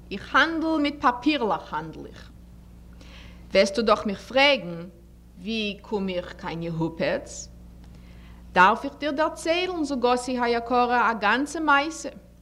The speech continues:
און בעטן דיך, זאלסט קיין פאריבל נישט האבן, וואס איך האב דיר א זא צייט קיין בריוו נישט געשריבן. עס איז פשוט נישט געווען, וואס צו שרייבן.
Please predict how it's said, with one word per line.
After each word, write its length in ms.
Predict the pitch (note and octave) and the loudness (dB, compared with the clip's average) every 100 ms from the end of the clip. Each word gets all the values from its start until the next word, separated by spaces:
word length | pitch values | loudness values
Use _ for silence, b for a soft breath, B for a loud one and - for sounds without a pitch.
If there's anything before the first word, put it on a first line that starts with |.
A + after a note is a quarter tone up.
| - b b b - | -20 b b b -8
און 260 | F3+ G3 | -4 0
בעטן 400 | G#3 B3+ D4 B3 | 2 2 2 -2
דיך, 320 | F#3+ F#3+ F#3+ - | -2 -4 -6 -6
זאלסט 280 | F#3+ F#3+ | -6 -2
קיין 180 | A#3 G#3 | 0 0
פאריבל 500 | G#3 A3+ G#3+ A#3+ B3 | 0 -2 -2 0 0
נישט 220 | A3+ G#3 | 0 -2
האבן, 320 | F#3+ E3+ D#3+ D#3 - B B B - | -2 -2 -4 -12 -16 B B B -6
וואס 160 | F#3 | -4
איך 160 | G3 - | -2 0
האב 120 | G3+ | 2
דיר 220 | G3+ F3+ | 2 2
א 20 | |
זא 280 | F3+ G3+ G#3 - | 4 4 4 4
צייט 360 | - G3+ G3+ G3 | 2 2 0 -6
קיין 240 | G3 G3 | -6 -6
בריוו 300 | F#3+ G#3+ G3 | -4 -4 -4
נישט 180 | F3 - | -6 -8
געשריבן. 440 | F3 - E3+ D3+ - - - - - - - - - | -10 -8 -8 -10 -14 -18 -20 -20 -20 -20 -20 -20 -14
עס 100 | - | -8
איז 140 | F3 | -8
פשוט 480 | - F3+ E3+ - B3+ | -2 2 4 2 0
נישט 180 | C4+ C4 | -2 0
געווען, 420 | C#4 F#3 E3+ F#3 G3+ | 0 2 2 2 0
וואס 300 | G#3+ E3+ - | 0 -2 -6
צו 100 | B3 | -8
שרייבן. 520 | D4 D4+ F4+ E4+ | 2 4 4 0